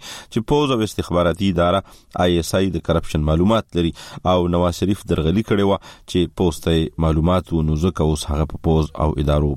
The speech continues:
پسې خبرې کوي. د پاکستان پیپلز ګوند مشر بلاول بټو زرداري او د مسلم لیگ نواز سیاستوالانو ویلي چې د پوز کار دا نه دی چې د سیاستوالانو د درغلیو معلومات ولري. په دې اړه نور تفصیل غلام غوث وړاندې کوي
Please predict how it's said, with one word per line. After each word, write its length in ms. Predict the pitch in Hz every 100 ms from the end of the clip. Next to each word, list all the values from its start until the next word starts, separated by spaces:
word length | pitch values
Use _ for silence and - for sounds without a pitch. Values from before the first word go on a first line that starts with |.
| -
پسې 220 | - -
خبرې 320 | - 82 -
کوي. 240 | - 87 - - - 123
د 100 | 131
پاکستان 340 | 131 143 127
پیپلز 320 | 113 110 110
ګوند 220 | 104 98
مشر 200 | 95 101
بلاول 360 | 92 87 85 85
بټو 280 | 78 76 85
زرداري 360 | 82 80 82
او 80 | 143
د 60 | 165
مسلم 360 | 131 110 98
لیگ 180 | 98 92
نواز 300 | 92 90 95
سیاستوالانو 720 | - 85 - - 82 87 92
ویلي 260 | 90 139 139 - - -
چې 80 | -
د 120 | 101 95
پوز 300 | 123 120 107
کار 220 | - 107
دا 200 | 98 104
نه 120 | 113 110
دی 160 | 85
چې 340 | - - - 92
د 100 | 90
سیاستوالانو 920 | 92 87 90 - 82 85 95 92 92
د 200 | 87 82
درغلیو 420 | 78 73 76 78 73
معلومات 580 | 73 76 80 82 -
ولري. 280 | 76 80 101 - _ _ - - -
په 80 |
دې 40 | 104
اړه 200 | 76 76 - _ 85
نور 240 | 95 90
تفصیل 440 | - 87 - 127
غلام 320 | 113 92 92 95
غوث 220 | 113 -
وړاندې 240 | 110 113
کوي 160 | 107